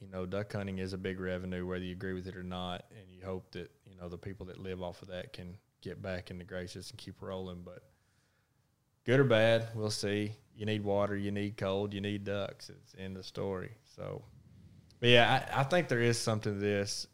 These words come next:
and hopefully we can find a couple guys, get on here, explain it better than just what we can Google and find out about this whole nocturnal thing. But it's been a, it's been a talk for years, and if you pay attention to it, if you think back to hunting,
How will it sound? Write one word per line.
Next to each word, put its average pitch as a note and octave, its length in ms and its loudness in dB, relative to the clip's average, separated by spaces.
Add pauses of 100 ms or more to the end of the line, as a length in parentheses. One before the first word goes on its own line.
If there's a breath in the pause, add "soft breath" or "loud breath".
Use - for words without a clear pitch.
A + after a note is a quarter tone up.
(180)
and G2+ 120 -8
hopefully A2 320 -2
we G2+ 160 -2
can G2 100 -8
find G2+ 240 -6
a G2 60 -8
couple G2 260 -6
guys, F#2+ 280 -4
get G2+ 120 -6
on F#2+ 80 -6
here, F#2+ 80 -8
explain G2 320 -8
it F2+ 100 -10
better F#2+ 180 -6
than F#2+ 140 -8
just G2 160 -14
what F#2 120 -20
we G2 100 -18
can - 160 -12
Google F#2 320 -6
and F2+ 80 -10
find F#2+ 320 -6
out F#2 280 -4 (520)
about G2 220 4
this F#2+ 160 0
whole G2+ 160 4
nocturnal F#2+ 560 -2
thing. F2+ 340 -6
But G2+ 80 0
it's D#3+ 140 -2
been A3 180 -2
a, - 100 -2
it's C3 140 -4
been A3 120 -2
a D#3+ 40 4
talk B2 320 4
for - 120 -6
years, G2 500 -2
and F#2 80 -6
if F#2 100 -8
you D#3 100 0
pay E3 240 2
attention B2 420 0
to A2 160 2
it, G#2 60 2
if G2 120 -6
you B2+ 100 0
think B2+ 340 0
back A2 280 2
to G2 240 -6
hunting, G2+ 460 -6